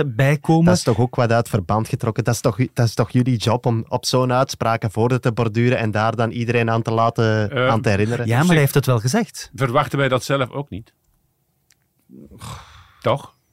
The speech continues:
Speaker 1: Ik verwacht eigenlijk niets.
Speaker 3: Ik, ik, ik vind dat wij dat met z'n allen verwachten. Eh, toen Van Aert demareerde gisteren,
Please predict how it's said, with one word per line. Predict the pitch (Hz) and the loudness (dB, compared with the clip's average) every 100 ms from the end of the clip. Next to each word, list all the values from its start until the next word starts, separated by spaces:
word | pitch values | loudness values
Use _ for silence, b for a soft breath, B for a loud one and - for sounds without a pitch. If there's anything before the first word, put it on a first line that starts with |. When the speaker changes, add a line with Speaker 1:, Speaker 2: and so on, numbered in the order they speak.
| _ _ _ | _ _ _
Speaker 1:
Ik | - | -10
verwacht | - 101 92 92 | -6 -6 -8 -10
eigenlijk | 95 92 - | -10 -10 -10
niets. | 95 - - - _ _ _ _ _ _ _ | -10 -10 -16 -18 _ _ _ _ _ _ _
Speaker 3:
Ik, | - 123 110 - - | -6 -4 -4 -6 -14
ik, | - 110 - | -12 -12 -10
ik | 131 - | -14 -8
vind | - 120 | -2 -2
dat | 123 110 | 0 -2
wij | 107 | 0
dat | 101 98 | -2 -2
met | 101 101 | -4 -6
z'n | 110 | -4
allen | 85 98 | -2 -2
verwachten. | 104 101 123 - 98 B B B | -4 -4 -6 -6 -8 B B B
Eh, | 135 127 | 0 2
toen | 123 - 131 131 113 | 0 0 2 2 0
Van | 120 123 | 0 2
Aert | 160 190 - 127 104 | 2 0 -6 -8 0
demareerde | 127 113 110 156 127 92 | 2 2 2 2 2 -2
gisteren, | 85 101 90 101 135 | -10 -12 -14 -14 -14